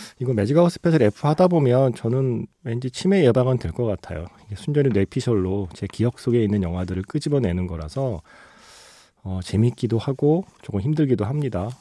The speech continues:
물론 인터넷 검색에 힘을 조금 빌리기도 했죠.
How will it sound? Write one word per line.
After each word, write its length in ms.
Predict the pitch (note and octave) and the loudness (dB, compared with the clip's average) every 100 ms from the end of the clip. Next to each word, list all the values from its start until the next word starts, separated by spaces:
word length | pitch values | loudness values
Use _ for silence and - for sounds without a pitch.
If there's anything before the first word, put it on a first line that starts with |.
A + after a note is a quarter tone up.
| _ - | _ -10
물론 760 | F2+ F2+ F2+ E2+ A2 D#3 F3 F3 - | -4 -2 -2 -2 0 0 0 -2 -4
인터넷 380 | G2+ A#2 B2+ | -2 0 -2
검색에 380 | A#2 G2 G#2 G2+ | -2 -2 -2 -4
힘을 280 | G2 D3 C#3+ | -2 -2 -2
조금 280 | B2 G#2 G2+ | -2 -4 -4
빌리기도 460 | F2+ F2 F#2 F2 | -6 -6 -6 -8
했죠. 400 | F#2+ - - G2+ | -10 -10 -8 -8